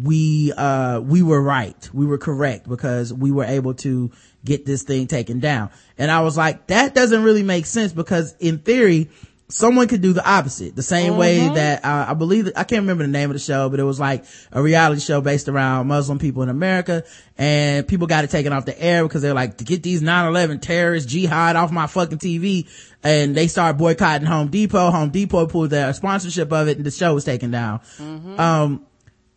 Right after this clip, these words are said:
Speaker 1: this, this is kind of the same thing where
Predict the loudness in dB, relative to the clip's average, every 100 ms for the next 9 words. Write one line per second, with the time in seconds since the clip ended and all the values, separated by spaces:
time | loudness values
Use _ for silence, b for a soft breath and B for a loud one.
0 | -12 -2 4 4 2 -2 2 2 2 -2
1 | 0 0 -2 -2 -2 -2 -2 -2 -2 0
2 | 2 2 0 -4